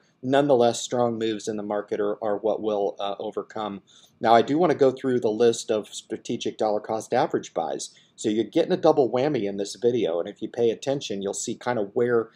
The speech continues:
where my, my interest lies here. Uh, U N H, uh, is the first strategic buy on an existing position. Remember, these are positions that were held before,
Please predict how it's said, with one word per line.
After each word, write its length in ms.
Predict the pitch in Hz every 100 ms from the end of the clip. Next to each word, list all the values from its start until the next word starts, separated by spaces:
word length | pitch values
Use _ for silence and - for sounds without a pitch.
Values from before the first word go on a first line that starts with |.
| _ _ -
where 320 | 110 135 131
my, 420 | 117 117 117 113 117
my 220 | 107 104
interest 480 | 120 135 113 101 107
lies 360 | 113 123 117
here. 320 | 104 87 - _ _ _ -
Uh, 160 | 117 107 -
U 160 | 123 147
N 100 | 123
H, 480 | 123 185 - - _ _ _
uh, 200 | 101 98 104
is 280 | 107 98
the 120 | - 107
first 640 | 127 127 127 - - -
strategic 500 | - 95 110 - 98
buy 240 | 95 117
on 100 | 113
an 100 | 95
existing 560 | 87 - 127 - 95 92
position. 580 | - 95 95 - 131 135
Remember, 360 | 95 98 110
these 180 | 107 95
are 60 | -
positions 580 | - 107 104 110 101
that 180 | 104 87
were 140 | 90 -
held 240 | 110 107
before, 640 | - 95 - 101 107 131